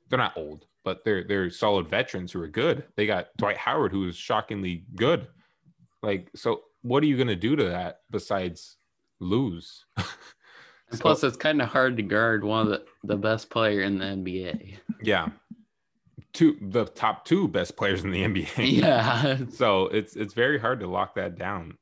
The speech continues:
Speaker 1: So, um, yeah, I thought that was very interesting. Um, any more Nets talk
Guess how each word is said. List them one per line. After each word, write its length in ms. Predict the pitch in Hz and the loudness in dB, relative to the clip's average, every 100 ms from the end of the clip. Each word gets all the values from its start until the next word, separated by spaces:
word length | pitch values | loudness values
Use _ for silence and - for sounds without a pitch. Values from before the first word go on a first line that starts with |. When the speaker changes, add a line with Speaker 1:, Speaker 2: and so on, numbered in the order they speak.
| _ | _
Speaker 1:
So, 240 | - 110 104 | -8 -2 0
um, 420 | 101 98 90 82 _ _ _ _ | 0 0 -4 -8 _ _ _ _
yeah, 200 | 127 113 - | 0 0 -2
I 80 | 107 | -6
thought 180 | 143 | -4
that 80 | 143 123 | 0 0
was 160 | 98 | 0
very 260 | - 98 95 | -2 -2 -2
interesting. 480 | 92 87 - 98 95 | -6 -10 -8 -8 -4
Um, 460 | 101 98 92 90 - _ - | -4 -2 -4 -8 -12 _ -6
any 240 | 123 147 | -2 -2
more 320 | 139 120 123 | 0 0 0
Nets 460 | 110 107 107 - - | -2 -2 -4 -6 -14
talk 480 | - 92 85 - - | -6 -4 -4 -10 -20